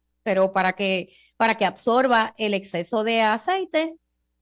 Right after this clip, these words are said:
las ponemos bien bellas en un plato, en una bandeja, le puede hacer, oiga, le puede hacer, algunas <laughs> personas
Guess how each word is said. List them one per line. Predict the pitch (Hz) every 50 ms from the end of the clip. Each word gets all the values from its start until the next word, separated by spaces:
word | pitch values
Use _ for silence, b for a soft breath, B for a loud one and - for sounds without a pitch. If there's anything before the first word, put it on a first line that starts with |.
| _ -
las | 170 160
ponemos | - 202 190 175 170 185 208 226 233
bien | 208 247 247 247 254 247
bellas | 269 269 262 269 269 247 220
en | 196 185 180
un | 175 170 170
plato, | - - 262 269 277 294 294 285 277 277 277 269 269 - 277 262 269 277 269 B B B B B
en | 285 277 269 254
una | 247 240 226 220 214 214 208
bandeja, | 196 196 185 175 175 175 180 185 196 208 254 277 277 277 269 269 262 269 254 262 254 254 240 233 _ -
le | - 202 190 175 170
puede | 170 - 170 160 160 165 190
hacer, | 220 262 247 - - 233 254 254 254 233 214 202 196 202 196 - - _ _ _ _ _ _ _ -
oiga, | - 254 269 262 220 175 - - _ _ _ _ -
le | 233 226 226
puede | 214 202 196 208
hacer, | 240 247 254 - 262 262
algunas | 240 - 220 226 262 277 277 277 269
<laughs> |
personas | - 294 262 262 262 - 277 247 254 247 277